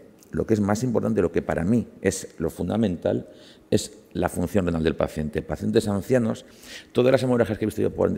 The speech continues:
acción directa son pacientes que han deteriorado la función renal. Pacientes cardiópatas, pacientes que tienen, evidentemente, tratamiento con diuréticos, con IECAS y que por, han tenido una ga-, una ga-, una gasomet-, una gastroenteritis, cualquier problema,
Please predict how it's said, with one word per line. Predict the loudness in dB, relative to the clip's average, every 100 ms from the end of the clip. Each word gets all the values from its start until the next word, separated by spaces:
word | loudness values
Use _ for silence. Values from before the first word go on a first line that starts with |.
| 0 0
acción | 2 2
directa | 2 2
son | 0 0
pacientes | 0 -2 -2 -2
que | -2
han |
deteriorado | 0 2 2
la | 0
función | -2 0
renal. | 0 0 -4 -10 -20 -20 -14 -8
Pacientes | -4 0 2
cardiópatas, | 2 6 6 6 2 0
pacientes | 0 -4 0 -2 -2
que | -2
tienen, | 0 2 2 -2 -12 -2
evidentemente, | 2 2 2 0 0 0
tratamiento | 0 0
con | -2 2
diuréticos, | 6 6 6 0 0
con | 0 2
IECAS | 4 4 2 0
y | -2
que | -2
por, | -2 -2
han | -2 -4
tenido | 0 0
una | 2
ga-, | 2 0
una | 0
ga-, | 0 -2 -4
una | -4 0
gasomet-, | 0 0 -2 -6 -4
una | -2 0 0 0
gastroenteritis, | 0 -2 -4 -2 -2 0
cualquier | 0 -2
problema, | 0 0 0